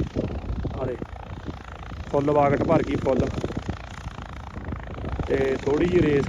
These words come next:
ਘੱਟ ਹੈ, ਇਸ ਕਰਕੇ ਥੋੜ੍ਹਾ ਜਿਹਾ, ਬਾਕੀ ਕੇਮ ਬਦਲੀ ਵੀ ਆ, ਉਹਦੇ ਕਰਕੇ ਨਾ ਥੋੜ੍ਹਾ ਜਿਹਾ ਜਦ ਲੋਡ ਪੈਂਦਾ,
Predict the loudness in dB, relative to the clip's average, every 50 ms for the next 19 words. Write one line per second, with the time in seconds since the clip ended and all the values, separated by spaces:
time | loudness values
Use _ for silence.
0 | 2 0 2 2 2 0 2 2 4 4 2 2 0 0 0 0 0 0 0 -2
1 | -2 4 4 6 6 6 6 4 4 2 0 -2 -4 -8 -10 -10 -10 -10 -10 -8
2 | -8 -6 -6 -6 -6 -6 -6 -4 -4 -4 -2 -4 2 4 4 4 6 4 2 4
3 | 6 4 6 6 8 8 8 8 8 6 6 8 8 8 8 8 6 6 4 6
4 | 6 6 6 6 2 4 4 4 2 2 2 4 4 6 8 8 8 8 8 8
5 | 6 6 6 6 6 6 6 4 4 4 2 4 2 2 0